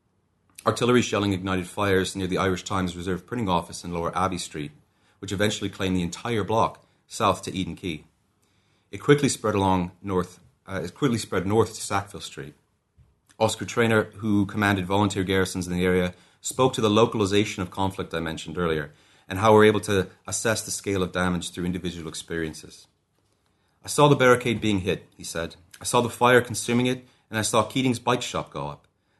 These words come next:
Then Hoyt's chemists caught fire, and when Hoyt's caught fire, the entire block up to Earl Street became involved.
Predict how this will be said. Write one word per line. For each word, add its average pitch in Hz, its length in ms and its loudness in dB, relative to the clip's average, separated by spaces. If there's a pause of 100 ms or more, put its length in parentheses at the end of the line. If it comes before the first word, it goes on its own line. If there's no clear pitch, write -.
(100)
Then 120 140 2
Hoyt's 135 340 4
chemists 147 420 0
caught - 240 -6
fire, 73 320 -8 (240)
and 92 60 -8
when 90 80 -4
Hoyt's 147 320 4
caught 113 200 -2
fire, 107 280 0
the 104 100 0
entire 110 320 2
block 110 380 0
up 98 100 -8
to - 120 -6
Earl 113 200 0
Street - 300 -10
became 82 260 -14
involved. 76 480 -6